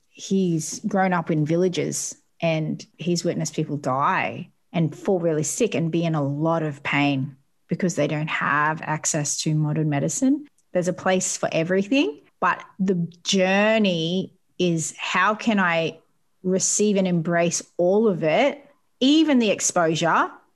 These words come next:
and know that I'm in full control of what I'm exposed to, and sovereignly say yes or sovereignly say no to it,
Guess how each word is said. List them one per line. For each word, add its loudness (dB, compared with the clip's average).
and 4
know 4
that 2
I'm 2
in -2
full 0
control 0
of -4
what 0
I'm 0
exposed 0
to, 0
and 2
sovereignly 2
say 0
yes 0
or 2
sovereignly 0
say 0
no 0
to 0
it, 2